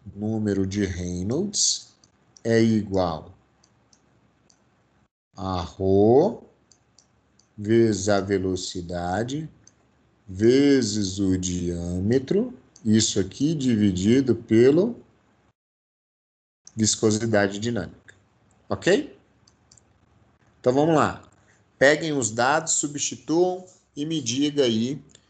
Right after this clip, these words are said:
se o escoamento é um escoamento laminar ou se ele é um escoamento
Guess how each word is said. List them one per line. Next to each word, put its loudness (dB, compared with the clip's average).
se -2
o -2
escoamento -4
é -2
um -2
escoamento -6
laminar -6
ou 0
se 0
ele 0
é 0
um -6
escoamento -6